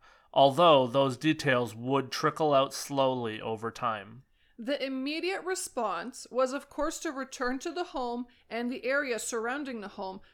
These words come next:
Speaker 2: to start gathering evidence. The home, fields, and all areas nearby were searched,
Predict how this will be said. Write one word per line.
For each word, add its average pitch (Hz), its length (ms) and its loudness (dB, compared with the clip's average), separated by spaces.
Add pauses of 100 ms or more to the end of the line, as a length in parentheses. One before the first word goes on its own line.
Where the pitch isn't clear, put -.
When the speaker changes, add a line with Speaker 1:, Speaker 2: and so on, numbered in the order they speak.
(100)
Speaker 2:
to 277 120 -6
start 277 460 -2
gathering 226 460 -2
evidence. - 580 -8 (380)
The 240 140 -4
home, 294 440 -2 (120)
fields, 247 760 -6
and 233 180 -6
all 277 320 0
areas 277 340 -2
nearby 226 680 -2
were 226 180 -4
searched, - 640 -6